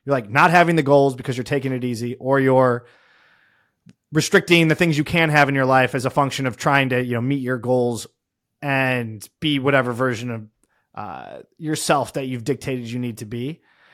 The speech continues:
And the frame shift that he had, and it's not exactly the same, but it's kind of on the same thing, is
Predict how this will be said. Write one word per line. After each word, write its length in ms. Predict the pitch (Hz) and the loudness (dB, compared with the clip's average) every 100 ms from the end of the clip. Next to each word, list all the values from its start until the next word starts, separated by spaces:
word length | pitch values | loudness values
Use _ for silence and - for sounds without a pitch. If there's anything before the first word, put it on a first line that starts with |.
| _ _ _ | _ _ _
And 220 | 156 160 | -4 -2
the 60 | 151 | -2
frame 240 | 220 247 | 2 2
shift 260 | 233 220 - | 4 4 2
that 140 | 143 | -2
he 160 | 196 185 | -2 -2
had, 320 | 135 123 117 | 0 -2 -4
and 100 | 139 | -8
it's 100 | 139 | -2
not 120 | 214 | 0
exactly 420 | 147 143 147 147 | 2 4 4 2
the 60 | 156 | -2
same, 260 | - 165 147 | 0 0 0
but 80 | |
it's 100 | 127 | -2
kind 200 | - 156 | -6 -2
of 80 | 151 | 0
on 100 | 147 | 0
the 80 | 135 | -2
same 400 | - 143 135 131 | -4 -6 -4 -6
thing, 320 | - 139 147 | -4 -4 -4
is 260 | 139 120 | -4 -6